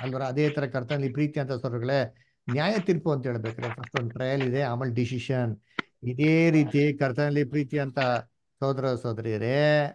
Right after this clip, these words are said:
ಈಡೇನ್ ತೋಟದಲ್ಲಿ ನಡೆದಿರಂತ ಮೊದಲನೇ ನ್ಯಾಯ ತೀರ್ಪು ಕೂಡ ಹೀಗೆ ರೀ. ಕರ್ತನಲ್ಲಿ ಪ್ರೀತಿ ಅಂತ ಸೋದರ ಸೋದರಿಗಳೇ, ಫಸ್ಟ್ ಏನಪ್ಪ ಆಯ್ತು ಅಂದ್ರೆ ಟ್ರಯಲ್ ನಡೀತು. ಆದ್ರೆ ಆ ಟ್ರಯಲ್ ಬೇಸಿಸ್ ಮೇಲೆ ಏನ್ ನಡೀತು? ನ್ಯಾಯ ತೀರ್ಪು ಏನ್ರಿ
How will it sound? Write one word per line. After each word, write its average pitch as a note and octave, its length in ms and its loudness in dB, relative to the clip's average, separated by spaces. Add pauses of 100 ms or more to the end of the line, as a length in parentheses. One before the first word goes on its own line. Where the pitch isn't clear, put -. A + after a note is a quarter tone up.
(160)
ಈಡೇನ್ D#3+ 460 2
ತೋಟದಲ್ಲಿ C3 420 -2
ನಡೆದಿರಂತ A#2+ 520 -2
ಮೊದಲನೇ B2 560 0
ನ್ಯಾಯ A#2+ 280 -2
ತೀರ್ಪು A2+ 240 -8
ಕೂಡ B2+ 140 -4
ಹೀಗೆ G#2+ 320 -2
ರೀ. G2+ 180 -10 (720)
ಕರ್ತನಲ್ಲಿ C3+ 360 0
ಪ್ರೀತಿ C#3 300 -2
ಅಂತ B2+ 140 -2
ಸೋದರ B2 280 -2
ಸೋದರಿಗಳೇ, A#2 680 0 (360)
ಫಸ್ಟ್ G#3+ 460 2
ಏನಪ್ಪ D#3+ 360 0
ಆಯ್ತು B2+ 200 -8
ಅಂದ್ರೆ C#3 200 -8
ಟ್ರಯಲ್ D#3 300 2
ನಡೀತು. B2 460 -2 (380)
ಆದ್ರೆ D3+ 200 0
ಆ D3+ 80 -2
ಟ್ರಯಲ್ C4+ 380 4
ಬೇಸಿಸ್ C4 400 2
ಮೇಲೆ B3 160 0
ಏನ್ A#3+ 100 2
ನಡೀತು? A#3 680 2 (360)
ನ್ಯಾಯ D3+ 340 0
ತೀರ್ಪು F3+ 280 2
ಏನ್ರಿ C3+ 280 2